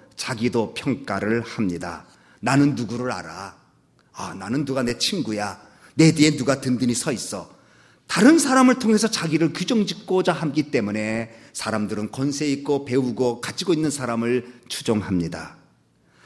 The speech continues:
어떤 위치에 있는 사람을 내가 알고 있느냐에 따라서 내가 규정짓고 있다고 스스로 생각합니다. 그러나, 그러나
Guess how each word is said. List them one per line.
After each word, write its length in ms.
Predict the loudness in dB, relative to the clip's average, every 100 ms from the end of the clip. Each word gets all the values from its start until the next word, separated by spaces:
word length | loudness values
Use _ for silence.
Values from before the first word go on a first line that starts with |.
| 0
어떤 320 | 2 6 10
위치에 300 | 10 10 10
있는 260 | 12 12 10
사람을 600 | 10 10 10 10 8 4 -12 -20 -2
내가 260 | 2 6 8
알고 260 | 6 6
있느냐에 340 | 4 6 2 0
따라서 500 | -4 -6 -8 -10 -14 -20 -12
내가 320 | -6 -4 -4
규정짓고 640 | -4 0 2 2 -2 0 0
있다고 540 | 0 -6 -4 -6 -8 -12
스스로 460 | -8 -6 -6 -4 -4
생각합니다. 800 | -4 -6 -6 -8 -12 -12 -16 -20 _ _ _ _ _ _
그러나, 500 | -14 -8 -6 -6 -8 -20 _ _ _ _ _ 0
그러나 720 | 8 10 10 8 2 -12